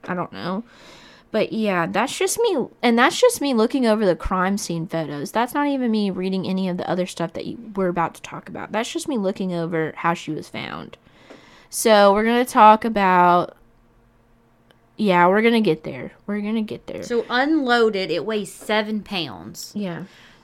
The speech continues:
Speaker 2: So chances are it was loaded 'cause she obviously had to shoot herself. So she had to hold,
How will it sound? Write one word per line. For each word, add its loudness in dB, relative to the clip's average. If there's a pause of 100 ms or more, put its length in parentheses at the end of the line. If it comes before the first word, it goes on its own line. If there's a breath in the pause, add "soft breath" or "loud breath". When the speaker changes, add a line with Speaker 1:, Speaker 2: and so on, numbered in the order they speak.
Speaker 2:
So -4
chances -6
are 2
it -4
was -10
loaded -2
'cause -12
she -14
obviously -4
had -8
to -8
shoot -14
herself. -14
So -16
she -8
had -4
to 0
hold, -2